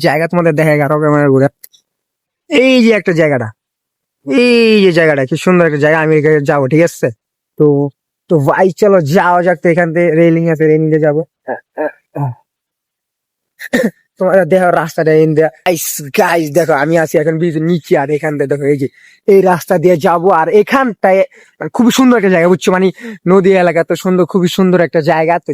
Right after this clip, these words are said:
চলো যাওয়া যাক। তো হ্যালো, what's up গাইস, কি অবস্থা? আশা করি সকলে অনেক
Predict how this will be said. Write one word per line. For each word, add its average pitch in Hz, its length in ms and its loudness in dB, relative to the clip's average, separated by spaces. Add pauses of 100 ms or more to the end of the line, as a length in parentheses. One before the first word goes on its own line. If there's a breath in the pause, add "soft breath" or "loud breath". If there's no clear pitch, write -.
(120)
চলো 160 160 2 (240)
যাওয়া 160 280 0 (160)
যাক। 156 220 2 (200 loud breath)
তো 214 40 4 (100)
হ্যালো, 294 340 2 (140)
what's 247 320 -2
up 208 80 -6 (240)
গাইস, 226 360 0 (140)
কি 262 80 0 (100)
অবস্থা? 233 320 -2
আশা 226 120 2
করি 226 160 0
সকলে 220 300 4
অনেক 220 140 0